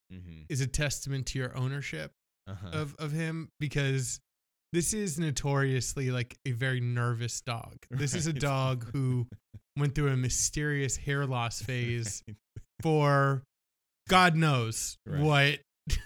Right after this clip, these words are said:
Speaker 2: <laughs> what slight
Speaker 1: Right. And no,
Speaker 2: against
Speaker 1: no one
Speaker 2: him.
Speaker 1: really knew what it was. It
Speaker 2: No
Speaker 1: was
Speaker 2: one knew.
Speaker 1: allergies. It was some disease. No one knows.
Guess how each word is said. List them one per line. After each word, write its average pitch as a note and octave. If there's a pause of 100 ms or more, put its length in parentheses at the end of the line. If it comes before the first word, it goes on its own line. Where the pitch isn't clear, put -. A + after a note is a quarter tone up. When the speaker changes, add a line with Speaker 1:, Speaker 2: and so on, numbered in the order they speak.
Speaker 2:
<laughs> E3+
what D#3+
slight C#3
Speaker 1:
Right. F#2
And A2
no, C3
Speaker 2:
against D3
Speaker 1:
no D#3
one C#3+
Speaker 2:
him. C3
Speaker 1:
really C#3
knew B2+
what A2+
it F#2+
was. E2
It D#3+
Speaker 2:
No G3
Speaker 1:
was A3+
Speaker 2:
one C#3+
knew. D#3
Speaker 1:
allergies. C3+
It G#2+
was G#2
some A#2
disease. C3+
No D3+
one C3+
knows. -